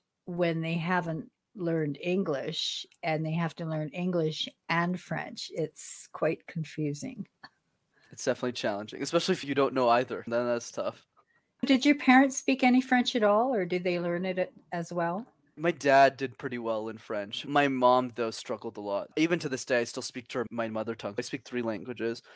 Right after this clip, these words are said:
Speaker 2: English, French, and the third one is Tamil. That's the one I speak to my mom.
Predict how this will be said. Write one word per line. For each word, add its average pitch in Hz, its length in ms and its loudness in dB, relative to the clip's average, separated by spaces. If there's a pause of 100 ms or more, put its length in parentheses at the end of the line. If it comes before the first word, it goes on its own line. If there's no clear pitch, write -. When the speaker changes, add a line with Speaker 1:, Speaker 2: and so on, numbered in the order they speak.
(200)
Speaker 2:
English, 123 360 0
French, 120 300 4
and 117 80 -2
the 113 60 -4
third 113 260 0
one 107 160 -2
is - 120 -6
Tamil. 107 540 -2 (240)
That's 117 240 4
the 120 120 -2
one 107 220 2
I 98 40 0
speak - 280 -8
to - 100 -16
my 101 100 -6
mom. 101 280 -4